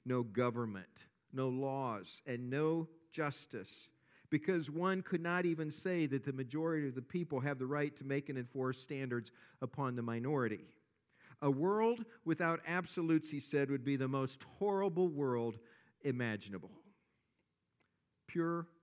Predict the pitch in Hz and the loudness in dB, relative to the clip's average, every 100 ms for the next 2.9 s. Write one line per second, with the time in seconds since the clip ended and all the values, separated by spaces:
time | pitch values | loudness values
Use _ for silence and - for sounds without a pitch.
0 | - 139 147 120 98 98 101 104 117 _ | -6 -2 -2 -2 -6 -6 -6 -12 -14 _
1 | 120 113 - 110 101 - 113 82 - - | -6 -6 -6 -10 -10 -10 -10 -10 -16 -8
2 | 151 147 131 135 123 101 98 95 101 | -4 -2 0 0 -2 -4 -8 -6 -10